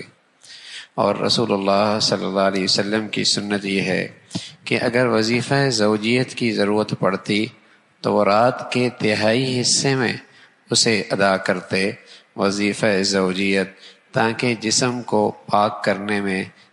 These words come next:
जल्दी और आसानी भी हो और रात के आखिरी हिस्से के अंदर अपनी जिस्म को पाक करके और फिर नमाज का, तहज्जुद का एहतमाम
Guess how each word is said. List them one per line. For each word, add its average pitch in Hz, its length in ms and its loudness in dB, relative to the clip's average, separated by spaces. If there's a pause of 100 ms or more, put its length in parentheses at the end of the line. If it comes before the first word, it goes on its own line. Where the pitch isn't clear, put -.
(140)
जल्दी 104 460 -2
और 95 200 2
आसानी 95 600 0
भी 107 160 0
हो 92 360 0 (340)
और 98 180 0
रात 101 420 2
के 104 100 -2
आखिरी 101 420 0
हिस्से 104 460 0
के - 140 -6
अंदर 92 460 -2 (280)
अपनी 104 380 -4
जिस्म 95 420 -2
को 95 240 0 (140)
पाक 95 400 2
करके 92 460 -2 (460)
और 95 360 0
फिर 117 200 0
नमाज 98 520 2
का, 92 240 -2
तहज्जुद 98 600 -2
का 98 120 0
एहतमाम 92 720 0